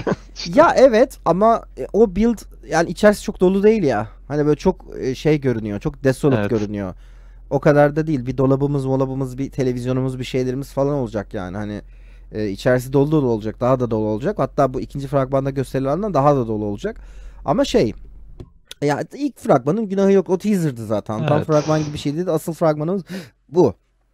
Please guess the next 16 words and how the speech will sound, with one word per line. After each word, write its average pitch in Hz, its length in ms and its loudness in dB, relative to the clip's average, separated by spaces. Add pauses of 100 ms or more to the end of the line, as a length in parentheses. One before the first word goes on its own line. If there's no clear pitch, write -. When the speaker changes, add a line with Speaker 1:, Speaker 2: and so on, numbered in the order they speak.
(380)
Speaker 2:
Şey 220 260 6
noktası 143 420 2
bence 113 320 0
iyiydi. 104 460 -4 (580)
Onu 151 160 4
iyi 175 100 4
ki - 120 -2
yapmışım 156 400 0
yani. 110 200 0
Önce 131 220 -2
yapmamıştım 123 540 0
çünkü 143 220 -12
son 143 160 2
anda 135 200 0
ekledim 104 340 -4
onu. 113 200 -2